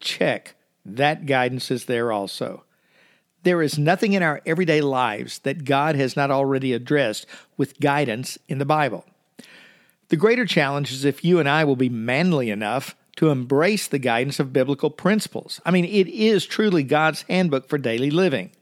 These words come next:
Well, that leads to another daily defining moment for today. Will you read the Bible so you can equip yourself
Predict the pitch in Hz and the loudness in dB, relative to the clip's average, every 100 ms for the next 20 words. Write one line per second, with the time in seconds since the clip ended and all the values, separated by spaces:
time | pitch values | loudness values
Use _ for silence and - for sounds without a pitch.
0 | _ _ _ _ _ _ _ _ - 143 | _ _ _ _ _ _ _ _ -6 -4
1 | 156 143 156 135 143 - 151 156 226 170 | 0 0 0 0 -2 0 0 2 2 2
2 | 117 113 110 113 - 131 127 123 123 139 | 0 -2 -2 -6 -2 -2 -2 -4 -4 -6
3 | - _ _ _ _ 165 156 151 117 85 | -8 _ _ _ _ -4 -2 0 0 0
4 | - _ _ _ _ - _ _ _ - | -8 _ _ _ _ -20 _ _ _ 0
5 | 160 151 185 185 175 151 131 135 156 196 | 2 2 2 2 0 0 2 2 0 -4
6 | - _ _ - 127 120 127 127 127 117 | -8 _ _ -4 -2 -2 -4 -4 -6 -4
7 | 143 131 _ 110 107 - 135 135 170 - | -2 -4 _ -10 -8 -4 0 0 -2 -8